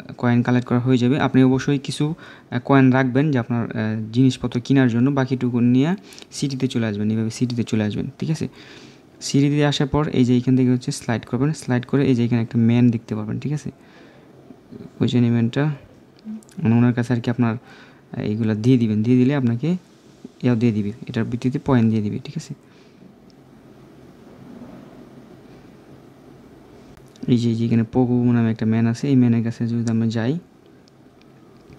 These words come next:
এই যে এইখানে, এইখানে যাওয়া হচ্ছে, এই যে এইখানে যাওয়ার পর লোগোতে ক্লিক করি, দেখেন এখানে ম্যাক্সে যদি আমরা ক্লিক করে দিই,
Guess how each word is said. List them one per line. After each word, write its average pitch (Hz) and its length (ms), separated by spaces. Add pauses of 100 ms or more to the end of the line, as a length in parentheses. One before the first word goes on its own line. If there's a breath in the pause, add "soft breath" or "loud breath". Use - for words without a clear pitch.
(1000 loud breath)
এই - 180
যে - 120
এইখানে, - 400
এইখানে 107 300
যাওয়া 123 260
হচ্ছে, - 380 (100)
এই 147 100
যে - 140
এইখানে 113 260
যাওয়ার 120 260
পর 139 120
লোগোতে 123 340
ক্লিক 123 240
করি, 156 240
দেখেন 117 280
এখানে 113 180
ম্যাক্সে 113 300
যদি 123 100
আমরা 120 160
ক্লিক 117 280
করে 120 100
দিই, 156 180